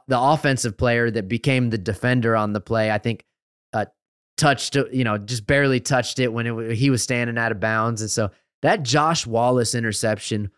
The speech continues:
would have been one of the best catches I've ever seen in my life had it counted. But since it didn't, Roman Wilson, you get the Desmond Howard Catch of the Year, uh, midseason award.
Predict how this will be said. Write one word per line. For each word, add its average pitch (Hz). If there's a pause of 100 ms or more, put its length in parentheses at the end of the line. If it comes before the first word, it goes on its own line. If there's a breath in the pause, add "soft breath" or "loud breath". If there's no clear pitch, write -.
(220)
would 127
have 117
been 107
one 131
of 113
the 107
best 101
catches 101
I've 98
ever 98
seen 104
in 98
my 92
life 101 (400)
had 120
it 104
counted. 107
But 104 (280)
since 156
it 107
didn't, 113 (640)
Roman 139
Wilson, 117
you 127
get 135
the 107
Desmond 127
Howard 107
Catch -
of 104
the 107
Year, 110 (340)
uh, 101
midseason 117
award. 107